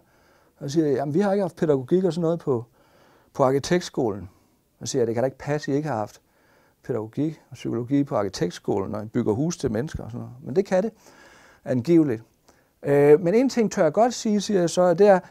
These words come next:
uanset hvordan I bygger de der klasseværelser, så lav dem sådan, så folk gider være der,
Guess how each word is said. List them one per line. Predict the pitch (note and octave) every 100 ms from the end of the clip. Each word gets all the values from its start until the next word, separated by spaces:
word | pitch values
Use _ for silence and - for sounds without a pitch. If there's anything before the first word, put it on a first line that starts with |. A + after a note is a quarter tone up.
| _
uanset | B3 G#3+ A3+
hvordan | F#3 F#3
I | G3+
bygger | F#3+ G#3+
de | G3
der | F#3 D#3
klasseværelser, | A#2+ F#3 G#3 G3+ D3 B2+ C#3
så | C#3+ G3
lav | G3 F#3+
dem | D#3+
sådan, | D3 F3 F3
så | D#3
folk | B2+ E3+ E3
gider | F#3 C#3+
være | C#3
der, | E3+